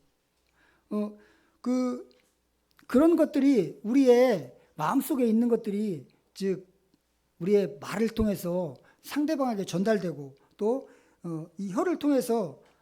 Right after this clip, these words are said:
어, 크게 자랑하고 싶어 한다는 거죠. 우리의 마음속에 있는 것들을. 그런데 그것들이 진짜 그 하나님께서 기뻐하시는 거면 괜찮은데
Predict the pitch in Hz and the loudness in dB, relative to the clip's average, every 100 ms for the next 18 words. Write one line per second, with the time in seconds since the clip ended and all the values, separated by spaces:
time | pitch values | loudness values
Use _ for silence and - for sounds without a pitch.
0 | _ - 160 160 147 160 _ _ _ _ | _ -14 -12 -10 -12 -18 _ _ _ _
1 | _ - - 381 - - 233 285 254 226 | _ -8 2 2 2 0 2 4 2 -2
2 | - 247 208 190 170 143 143 156 196 214 | -2 -2 0 -2 -4 -8 -10 -4 0 2
3 | 165 196 214 196 175 190 180 - 156 160 | 2 -2 -2 -4 -4 -4 -6 -8 -8 -6
4 | 147 - _ _ - 226 254 247 - - | -8 -12 _ _ -2 0 0 -2 -10 -6
5 | 220 277 294 247 262 190 135 - _ _ | -2 -2 0 0 2 0 -4 -16 _ _
6 | 226 226 226 202 - _ - 185 180 175 | -6 0 0 0 -6 _ -10 -6 -4 -6
7 | 170 - - 330 339 330 294 220 247 170 | -8 -12 -4 0 0 2 2 2 2 2
8 | - - 262 - 311 285 311 277 262 202 | -4 -6 -4 0 0 2 2 4 4 2
9 | 202 202 190 185 220 151 | -2 -4 -4 -2 -2 -4